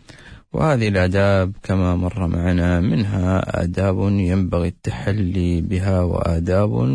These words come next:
هي من جملة الواجبات، وآداب تكره للإنسان أن يفعلها، وآداب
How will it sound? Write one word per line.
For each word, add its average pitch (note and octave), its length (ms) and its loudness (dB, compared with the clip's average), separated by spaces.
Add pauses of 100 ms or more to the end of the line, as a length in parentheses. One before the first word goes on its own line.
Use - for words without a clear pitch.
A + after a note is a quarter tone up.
(160)
هي B2 300 0
من F#2+ 220 0
جملة B2+ 440 0
الواجبات، C3 720 -2 (840)
وآداب F#2+ 800 0
تكره F2+ 760 -2
للإنسان F2 640 0
أن E2+ 180 0
يفعلها، F2 500 0
وآداب E2+ 800 0